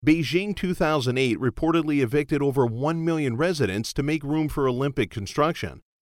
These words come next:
Rio twenty sixteen evicted seventy-seven thousand two hundred favelados,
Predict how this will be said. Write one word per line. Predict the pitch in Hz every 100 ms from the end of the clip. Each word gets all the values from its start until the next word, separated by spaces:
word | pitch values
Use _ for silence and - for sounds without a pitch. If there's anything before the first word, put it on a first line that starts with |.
| _ _ _
Rio | 101 110 117
twenty | 117 - 131 135
sixteen | - 135 - 143 190 202
evicted | 139 123 156 - 135
seventy-seven | - 165 165 185 165 160 165 160
thousand | 143 123 110 110
two | - 165 135
hundred | 120 117 110
favelados, | 123 117 120 120 104 92 71 -